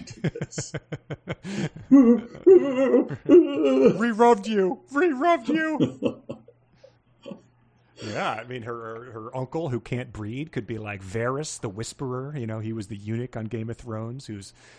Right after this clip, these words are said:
Speaker 2: you know, uh,
Speaker 1: Oh, little Iago action.
Speaker 2: Army of Sparrows, yeah.
Speaker 1: Yes. <laughs> "My queen, I know it pains you, but you must eliminate the two.
Speaker 2: The
Speaker 1: They
Speaker 2: source
Speaker 1: raised me."
Speaker 2: the, they're the source of my bloodline, the pure bloodline.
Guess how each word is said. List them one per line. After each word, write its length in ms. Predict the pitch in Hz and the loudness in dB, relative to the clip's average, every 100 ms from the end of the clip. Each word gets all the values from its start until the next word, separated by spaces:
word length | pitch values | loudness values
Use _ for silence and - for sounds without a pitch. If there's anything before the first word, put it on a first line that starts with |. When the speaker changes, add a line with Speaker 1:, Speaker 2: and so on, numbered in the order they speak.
| _ | _
Speaker 2:
you 80 | 110 | -14
know, 160 | 98 104 | -12 -10
uh, 680 | 120 104 107 120 135 76 73 | -10 -12 -14 -18 -18 -16 -8
Speaker 1:
Oh, 440 | 76 87 90 90 | 2 4 4 4
little 280 | 82 90 85 | 2 2 2
Iago 560 | 90 85 85 95 110 104 | 2 4 4 6 8 8
action. 380 | 104 110 - 135 | 6 2 2 4
Speaker 2:
Army 320 | 127 127 123 | 4 2 -2
of 100 | 117 | -4
Sparrows, 640 | - 120 113 131 143 120 | -6 -4 -2 -2 -4 -6
yeah. 360 | 104 123 120 101 131 80 | -6 -4 -6 -8 -8 -4
Speaker 1:
Yes. 760 | 82 85 78 - - - - - - - _ | -2 0 -2 -6 -16 -16 -18 -20 -20 -20 _
<laughs> 400 | - _ - - | -20 _ -20 -20
"My 100 | - - | -18 -12
queen, 800 | - - - - - - - - - _ - _ _ _ - | -10 -10 -10 -14 -18 -16 -16 -16 -20 _ -20 _ _ _ -8
I 80 | 92 | -6
know 200 | 90 - | -4 -8
it 100 | - | -10
pains 500 | 87 90 78 78 71 | -6 -4 -2 -4 -8
you, 120 | 65 | -12
but 180 | 65 - | -12 -8
you 80 | 82 | -6
must 320 | 78 - 87 | -6 -8 -8
eliminate 680 | 78 76 73 71 - - - | -6 -6 -6 -8 -14 -20 -18
the 80 | 85 | -16
two. 520 | - 82 65 - - _ - - _ _ _ - _ _ _ _ _ - | -8 -6 -6 -12 -20 _ -20 -20 _ _ _ -20 _ _ _ _ _ -16
Speaker 2:
The 60 | |
Speaker 1:
They 80 | 98 | -6
Speaker 2:
source 180 | 113 110 | 0 8
Speaker 1:
raised 420 | 160 160 135 120 | 8 8 2 0
me." 280 | 113 87 - _ | -4 -4 -6 _
Speaker 2:
the, 120 | 156 - | -16 -8
they're 140 | 190 | -6
the 100 | 196 | -4
source 380 | 208 269 262 262 | -2 4 6 6
of 120 | 233 | 2
my 140 | 202 190 | 2 0
bloodline, 640 | 185 240 196 220 196 185 | 0 -2 -2 -2 0 0
the 80 | 240 | -2
pure 560 | - 269 311 302 277 269 | 0 6 12 12 12 8
bloodline. 760 | 262 269 220 233 202 175 127 | 2 0 2 0 2 0 -2